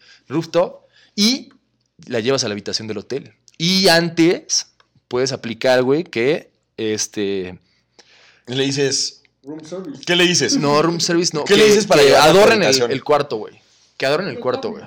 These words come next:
Speaker 2: No mames, tú ya le vas a llegar, güey.
Speaker 1: No, pero no con flores ni nada de eso,
Speaker 2: O sea,
Speaker 1: güey.
Speaker 2: tú ya le vas a llegar, güey.
Speaker 1: A llegar, sí, güey, y varias veces. Y repetidas ocasiones.
Speaker 2: No, pero a ver.
Speaker 1: Llegar, entrar, llegar,
Speaker 2: Ah.
Speaker 1: entrar, salir, entrar, llegar, eh.
Speaker 2: Meter, sacar, pum,
Speaker 1: Eh,
Speaker 2: pum.
Speaker 1: eh, eh,
Speaker 2: Pero
Speaker 1: eh.
Speaker 2: a ver,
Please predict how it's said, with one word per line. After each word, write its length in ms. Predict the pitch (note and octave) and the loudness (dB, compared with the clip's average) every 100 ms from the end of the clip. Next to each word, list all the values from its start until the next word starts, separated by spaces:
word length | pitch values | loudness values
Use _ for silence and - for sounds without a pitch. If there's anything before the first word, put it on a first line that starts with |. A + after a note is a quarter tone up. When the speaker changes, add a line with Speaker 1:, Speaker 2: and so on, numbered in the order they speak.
| F#2+ | -12
Speaker 2:
No 180 | G#2+ | -10
mames, 480 | A#2+ B2+ C#3+ E3 C#3+ | -10 -6 -4 -4 -6
tú 100 | D3 | -4
ya 140 | F3 G3 | -2 0
le 100 | E3 | -2
vas 180 | D#3+ | -2
a 60 | G3+ | -2
llegar, 460 | D#3+ A2+ G#2+ B2 E3+ | -2 -4 -4 -4 -4
güey. 160 | F3+ | 0
Speaker 1:
No, 260 | F3 A3 G3 | 4 4 4
pero 160 | G3+ | 2
no 140 | F#3+ G3+ | 0 2
con 160 | C#4 | 0
flores 420 | - E3+ F3 G3+ D#3+ | 2 4 4 4 0
ni 80 | |
nada 300 | C3+ D3 E3+ | 0 2 2
de 100 | D#3 | 2
eso, 180 | D#3+ - | 2 2
Speaker 2:
O 40 | D3+ | 2
sea, 40 | |
Speaker 1:
güey. 120 | F#2 | 0
Speaker 2:
tú 80 | F#2+ A#4+ | 2 4
ya 100 | B4 | 4
le 100 | D#4+ | 4
vas 200 | A3+ G#3+ | 4 4
a 60 | F#3 | 2
llegar, 340 | A#2+ G#2+ A2+ | 2 0 -2
güey. 440 | - C4 D4 E4 - _ _ - | -8 -14 -14 -14 -20 _ _ 0
Speaker 1:
A 200 | A#2+ C#3 | 2 4
llegar, 360 | B2+ D3 F3+ G#3 | 4 6 6 4
sí, 180 | E3+ A2 | 2 4
güey, 340 | C3 B2+ A#2 | 4 2 -2
y 120 | A#2 | 0
varias 240 | C#3+ F3 E3 | 2 2 0
veces. 280 | C3 G2 C#3+ C#3 F#3 - C#3 | -4 -6 -6 -2 -4 -2 -2
Y 80 | C3 | 0
repetidas 520 | B2 B2+ B2+ D#3+ D#3 | 0 0 0 0 0
ocasiones. 400 | B2+ G#2 G#2+ G2+ | -2 -8 -8 0
Speaker 2:
No, 120 | E3+ | 2
pero 120 | F#3+ F#3 | 6 6
a 40 | |
ver. 80 | F#3 | 8
Speaker 1:
Llegar, 260 | F3 C#4 C#3+ | 6 2 -2
entrar, 460 | C3 B2+ C#3+ B2+ | -6 0 2 4
llegar, 300 | A#2+ C3+ E3+ F3+ | 4 4 6 4
Speaker 2:
Ah. 20 | |
Speaker 1:
entrar, 340 | C3 D3+ E3 D#3+ | 2 2 2 2
salir, 320 | B2+ D3 D#3+ | 0 0 -2
entrar, 460 | A#2+ A#2 C#3+ D3 B2+ | -6 -4 0 0 0
llegar, 400 | A#2+ C3 D3+ - | 0 2 2 0
eh. 180 | A#2+ G2+ | -2 0
Speaker 2:
Meter, 320 | G#2+ F#2+ B2 | -2 -2 -2
sacar, 560 | A#2 A2 D#3 F3 E3+ - | -2 -4 0 0 -2 -8
pum, 180 | C3+ A#2+ | -10 -4
Speaker 1:
Eh, 140 | G#2 G#2+ | -2 -2
Speaker 2:
pum. 80 | F#2+ | 0
Speaker 1:
eh, 140 | A2+ | 0
eh, 220 | G2 G#2 F#2+ | 0 -4 -2
Speaker 2:
Pero 100 | A#2+ | 2
Speaker 1:
eh. 40 | |
Speaker 2:
a 40 | C3+ | 4
ver, 260 | C3 - | 2 -2